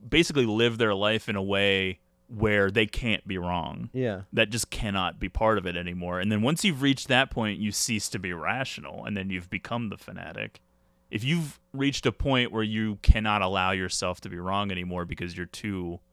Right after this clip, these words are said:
Speaker 1: entrenched in it,
Speaker 2: Mm-hmm.
Speaker 1: you're only asking for disaster at that point.
Speaker 2: Yes, this is sounding all too familiar. <laughs>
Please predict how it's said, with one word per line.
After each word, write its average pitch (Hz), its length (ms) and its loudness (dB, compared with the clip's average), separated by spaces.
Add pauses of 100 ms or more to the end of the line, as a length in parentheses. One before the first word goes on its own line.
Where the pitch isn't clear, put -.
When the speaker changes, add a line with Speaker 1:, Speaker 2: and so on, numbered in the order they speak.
Speaker 1:
entrenched 123 600 -4
in 90 140 -4
it, 87 180 -8 (100)
Speaker 2:
Mm-hmm. 107 420 -4 (420)
Speaker 1:
you're 101 200 -4
only 95 200 -2
asking 92 320 -6
for - 120 -10
disaster 98 640 -8
at 92 120 -12
that 101 200 -6
point. 92 300 -8 (360)
Speaker 2:
Yes, 107 300 0
this - 160 -6
is 104 80 -4
sounding 107 340 2
all 107 120 4
too 113 160 0
familiar. 104 560 4 (960)
<laughs> - 40 -2